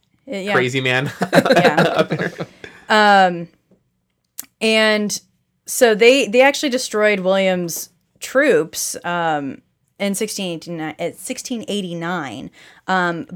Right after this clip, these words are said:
Speaker 1: but in that same battle, uh, the Bonnie Dundee passed away himself.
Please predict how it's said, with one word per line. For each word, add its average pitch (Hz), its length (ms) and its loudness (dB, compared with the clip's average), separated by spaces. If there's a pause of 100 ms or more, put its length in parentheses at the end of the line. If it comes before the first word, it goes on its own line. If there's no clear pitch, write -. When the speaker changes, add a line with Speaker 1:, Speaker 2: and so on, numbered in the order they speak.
Speaker 1:
but 170 380 0
in 233 180 0
that 220 240 -2
same 190 260 -4
battle, 170 600 -2
uh, 151 420 -6
the 175 140 -10
Bonnie 170 320 -8
Dundee 156 560 -6
passed - 340 -12
away 139 180 -10
himself. - 600 -10